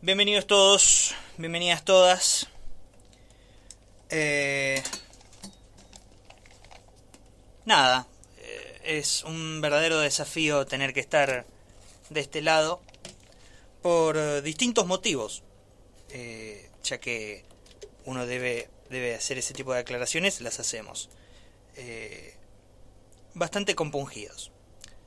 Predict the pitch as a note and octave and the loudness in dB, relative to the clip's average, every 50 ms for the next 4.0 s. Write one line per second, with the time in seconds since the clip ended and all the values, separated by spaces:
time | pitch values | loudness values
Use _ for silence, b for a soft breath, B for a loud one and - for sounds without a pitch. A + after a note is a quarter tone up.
0 | - - - - - - - - - - - - - - - - - - - - | -20 -20 -20 -20 -20 -20 -20 -20 -20 -20 -20 -20 -20 -20 -20 -20 -20 -20 -20 -10
1 | - D3 C#3 C3 B2+ B2 A#2+ A#2+ A#2 A#2 A2+ A2 A2 A2+ A#2+ A#2+ A#2 A2 G#2+ - | -6 -4 -2 -2 -2 -2 -2 -2 -4 -4 -8 -8 -8 -8 -6 -4 -4 -4 -2 -2
2 | - - - - C#3 B2+ - D#3 C#3 - - D#3+ C#3 B2+ B2 B2+ - D3 C#3+ C#3+ | -2 -2 -4 -4 -6 -6 -6 -4 -4 -2 -2 -4 -4 -6 -8 -10 -6 -4 -4 -4
3 | C#3 C3+ B2+ C3+ C3+ B2+ C3+ - - D3+ D#3+ F3 F#3 G3 F#3+ G3+ G3 G#3 G#3 | -4 -6 -8 -10 -8 -8 -6 -6 -6 -4 -4 -4 -4 -2 0 0 0 -2 -2